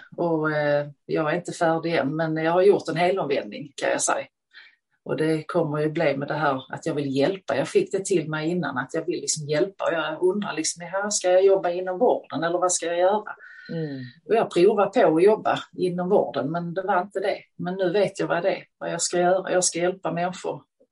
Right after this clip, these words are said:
Speaker 2: Mm.
Speaker 1: med reiki, bland annat.
Speaker 2: Ja,
Speaker 1: Det är
Speaker 2: det är
Speaker 1: det jag ska
Speaker 2: fantastiskt.
Speaker 1: göra.
Speaker 2: Ja.
Speaker 1: Ja.
Speaker 2: Fantastiskt, tycker jag. Och du kommer ju att gå den esoteriska utbildningen nu också faktiskt för mig.
Speaker 1: Ja,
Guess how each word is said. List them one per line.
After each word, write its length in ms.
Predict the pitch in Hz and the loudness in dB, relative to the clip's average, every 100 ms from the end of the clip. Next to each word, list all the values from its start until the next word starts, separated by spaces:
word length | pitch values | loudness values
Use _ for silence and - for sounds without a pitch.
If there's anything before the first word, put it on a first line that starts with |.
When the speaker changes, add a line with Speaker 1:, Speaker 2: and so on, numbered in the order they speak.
| - | -8
Speaker 2:
Mm. 360 | 160 151 135 127 _ - | -4 -4 -6 -12 _ -8
Speaker 1:
med 120 | 160 165 | -6 -2
reiki, 420 | 190 - - 156 _ | -4 -6 -16 -18 _
bland 240 | 143 143 143 | -4 -2 -2
annat. 320 | 131 - - - - _ _ _ _ - | -6 -10 -10 -12 -12 _ _ _ _ 0
Speaker 2:
Ja, 120 | 165 | 4
Speaker 1:
Det 20 | |
är 40 | 160 | 4
Speaker 2:
det 40 | |
är 20 | |
Speaker 1:
det 80 | 180 | 4
jag 160 | 160 - | 4 0
ska 100 | 160 | -4
Speaker 2:
fantastiskt. 200 | 156 180 | -2 -2
Speaker 1:
göra. 100 | 147 - _ - - - | -4 -14 _ -16 -12 -4
Speaker 2:
Ja. 220 | 143 135 | -2 0
Speaker 1:
Ja. 100 | 180 - _ _ _ _ | 0 -2 _ _ _ _
Speaker 2:
Fantastiskt, 680 | 165 156 170 160 - 135 - - - | -2 0 0 -2 -6 -6 -6 -18 -10
tycker 180 | - 147 | 0 4
jag. 280 | 123 120 - - - - - | 6 4 -2 -16 -16 -10 -2
Och 80 | 165 | 2
du 100 | 190 | 4
kommer 220 | 214 202 | 8 8
ju 60 | |
att 80 | 190 | 8
gå 120 | 180 | 8
den 140 | 185 175 | 6 4
esoteriska 720 | 170 185 233 214 160 131 131 | 0 0 2 4 2 -2 -2
utbildningen 680 | 127 - 131 127 123 123 123 | -4 -4 -6 -2 -2 0 0
nu 140 | 131 | -2
också 480 | - 160 - - 175 | -2 -2 -4 0 0
faktiskt 560 | - - - 110 120 - | 2 -4 -4 -8 -8 -6
för 100 | 120 | 0
mig. 300 | 101 90 | 2 4
Speaker 1:
Ja, 120 | 202 | 6